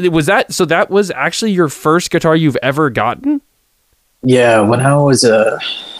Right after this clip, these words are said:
Speaker 2: I wanna say thirteen.
Speaker 1: Yeah.
Speaker 2: Um,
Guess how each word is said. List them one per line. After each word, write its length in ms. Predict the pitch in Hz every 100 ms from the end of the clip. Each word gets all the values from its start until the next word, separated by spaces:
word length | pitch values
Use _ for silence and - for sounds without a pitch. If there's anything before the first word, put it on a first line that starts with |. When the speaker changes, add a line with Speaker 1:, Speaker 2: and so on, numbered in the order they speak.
| - _ _ _ _ _ _ _ _ 170
Speaker 2:
I 160 | 120
wanna 200 | 120 120 110
say 180 | 107 104
thirteen. 640 | 117 127 - 143 160 170 _
Speaker 1:
Yeah. 180 | 127 127 -
Speaker 2:
Um, 460 | 104 107 147 101